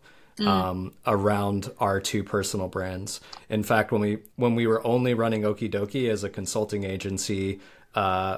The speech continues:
Speaker 2: we effectively ran two independent companies within that brand. Like, I had
Speaker 1: Mm.
Speaker 2: my clients and Marie had her clients. And occasionally there would be a, a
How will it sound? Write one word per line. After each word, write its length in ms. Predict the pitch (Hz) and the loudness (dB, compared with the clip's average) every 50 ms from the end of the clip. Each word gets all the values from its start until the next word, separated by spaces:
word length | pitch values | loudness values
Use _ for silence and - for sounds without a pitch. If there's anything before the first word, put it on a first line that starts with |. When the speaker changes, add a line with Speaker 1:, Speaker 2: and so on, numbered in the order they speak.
| - - | -6 -4
Speaker 2:
we 180 | 113 113 117 | 2 4 4
effectively 520 | 113 110 - 113 104 - - 104 104 107 101 | 4 4 4 2 2 2 0 2 2 2 2
ran 600 | 90 90 95 98 98 98 98 98 101 101 98 - - _ _ _ _ _ _ | 2 0 -2 -2 -2 -2 -2 -2 -4 -4 -6 -8 -14 _ _ _ _ _ _
two 200 | - - 127 113 | -6 -2 2 2
independent 480 | 104 101 98 98 - 113 101 98 101 101 | 2 2 2 0 -2 -2 -2 -2 -4 -2
companies 600 | - 113 101 98 - 95 98 98 95 92 92 - - - | -2 0 0 0 0 -2 -2 -2 -2 -2 -2 -4 -4 -2
within 440 | - 101 - - 101 98 95 98 95 | -2 0 2 2 2 2 2 2 0
that 300 | 95 90 92 - - - | 0 0 -2 -4 -6 -6
brand. 440 | - 95 92 90 98 120 147 143 - | -4 -4 -2 -2 -2 -4 -4 -6 -2
Like, 240 | - 123 101 98 - | 0 2 2 2 2
I 140 | - 101 98 | 0 0 2
had 200 | 98 107 101 101 | 2 2 2 2
Speaker 1:
Mm. 20 | |
Speaker 2:
my 160 | 98 95 92 92 | 2 0 -2 -2
clients 420 | - - 104 98 104 104 104 - | -2 -2 0 0 0 0 0 -2
and 140 | 123 98 95 | -2 -2 -2
Marie 160 | 92 95 95 | -2 -2 0
had 200 | 95 104 101 95 | 0 -2 -2 -2
her 180 | - 98 92 - | -2 -4 -4 -4
clients. 480 | - - 127 127 139 151 170 - - - - - - - - - | -2 -2 0 0 0 0 -2 -4 -8 -10 -14 -18 -20 -20 -12 -6
And 140 | 143 127 110 | -4 -2 -2
occasionally 720 | 104 - - - 208 233 226 175 151 123 107 104 107 107 104 | -4 -6 2 4 4 4 6 6 4 4 4 4 4 4 4
there 140 | 110 107 | 4 4
would 120 | 104 104 101 | 2 2 0
be 260 | 110 110 104 104 110 - | 0 0 0 -2 -2 0
a, 420 | 120 107 104 104 104 101 101 101 - - - - _ _ _ _ _ _ _ _ _ _ _ - | 2 4 4 4 4 2 0 -4 -6 -10 -18 -20 _ _ _ _ _ _ _ _ _ _ _ -2
a 320 | 147 117 107 104 101 104 | 0 0 2 2 0 -2